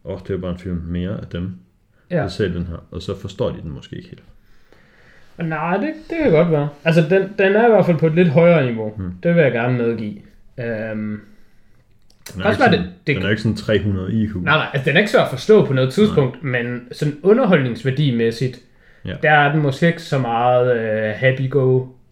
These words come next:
Speaker 2: lucky go, ha-, hvad fanden hedder det? Den er ikke bare så
Speaker 1: Happy go
Speaker 2: jolly.
Speaker 1: lucky.
Speaker 2: Ja,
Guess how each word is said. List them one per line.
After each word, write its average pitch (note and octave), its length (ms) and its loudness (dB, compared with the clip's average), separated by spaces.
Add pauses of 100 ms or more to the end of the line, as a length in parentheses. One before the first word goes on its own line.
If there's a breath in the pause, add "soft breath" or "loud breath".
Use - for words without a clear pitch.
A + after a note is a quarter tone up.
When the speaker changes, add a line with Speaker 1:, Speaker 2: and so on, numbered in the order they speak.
(380)
Speaker 2:
lucky C3 500 -2
go, B2 180 -2
ha-, A#2 160 -4
hvad A#2 100 -10
fanden A#2 260 -8
hedder A2+ 160 -10
det? G#2+ 100 -16 (180)
Den D3+ 120 -2
er D3 120 4
ikke C#3 120 -4
bare B2+ 140 -2
så G#2 100 -2
Speaker 1:
Happy G#2 120 2
go A#2+ 140 4
Speaker 2:
jolly. F#2 140 0
Speaker 1:
lucky. F2+ 360 -4
Speaker 2:
Ja, A2 100 -10